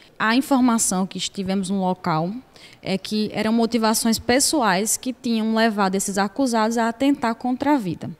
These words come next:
Inclusive, gostaria de agradecer a oportunidade e enaltecer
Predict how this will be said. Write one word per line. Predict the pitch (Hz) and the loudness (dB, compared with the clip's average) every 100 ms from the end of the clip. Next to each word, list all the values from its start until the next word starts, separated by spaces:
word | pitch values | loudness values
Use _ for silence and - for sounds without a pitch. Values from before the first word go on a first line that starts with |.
| - | -14
Inclusive, | - 240 220 220 208 220 | -6 -4 0 2 4 4
gostaria | 240 233 208 | 4 4 2
de | 214 196 196 | 0 0 0
agradecer | 190 185 190 196 202 - | 0 0 2 2 2 2
a | 185 | 0
oportunidade | 180 202 - 196 240 208 185 185 208 - - - - | 0 -2 -2 -2 2 2 2 0 -2 -6 -16 -20 -6
e | 220 240 | 0 4
enaltecer | 269 269 330 349 339 - 233 190 208 262 | 4 4 2 0 0 0 0 0 -4 -8